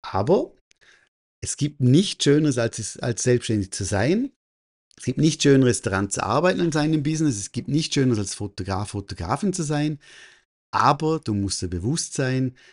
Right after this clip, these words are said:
so mit Leichtigkeit, ich besuche einen Kurs und dann mache ich so zwei Stunden in der Woche, mache ich das, was der Trainer sagt oder der Coach oder fünf Stunden oder zehn Stunden.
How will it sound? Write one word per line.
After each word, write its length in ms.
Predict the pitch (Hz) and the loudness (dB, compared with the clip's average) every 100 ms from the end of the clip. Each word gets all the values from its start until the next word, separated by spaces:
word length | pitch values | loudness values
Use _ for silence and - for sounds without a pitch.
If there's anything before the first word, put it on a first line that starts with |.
| - | -14
so 80 | - | -6
mit 220 | 95 - | -6 -4
Leichtigkeit, 800 | 95 131 143 - 139 - 123 123 | 0 0 0 -2 -4 -2 0 0
ich 140 | 110 - | -4 -6
besuche 320 | 104 110 98 | -6 -4 -2
einen 120 | 92 | -4
Kurs 420 | - 156 180 170 | -2 0 2 2
und 140 | 139 120 | 0 -2
dann 100 | 113 | -2
mache 180 | 101 95 | -2 -4
ich 60 | |
so 80 | - | -8
zwei 260 | - - 120 | -10 -6 -4
Stunden 280 | - 107 104 | -4 -4 -4
in 40 | |
der 120 | 104 | -2
Woche, 200 | 101 98 | -2 -2
mache 220 | 101 151 156 | -2 -2 -4
ich 140 | - | -2
das, 180 | 147 120 | -4 -4
was 140 | 98 | -6
der 160 | - 98 | -10 -6
Trainer 320 | 107 110 104 | -4 -2 -2
sagt 340 | 113 170 185 | -2 -2 -2
oder 120 | 170 147 | -2 -4
der 100 | 143 | -4
Coach 380 | 143 151 143 | -4 -4 -4
oder 120 | 123 113 | -6 -2
fünf 300 | 175 202 - | 0 0 -2
Stunden 300 | 175 175 - | -2 -2 -4
oder 200 | 110 98 | -6 -4
zehn 240 | 147 180 | -2 -2
Stunden. 320 | 180 160 147 | 0 -2 -4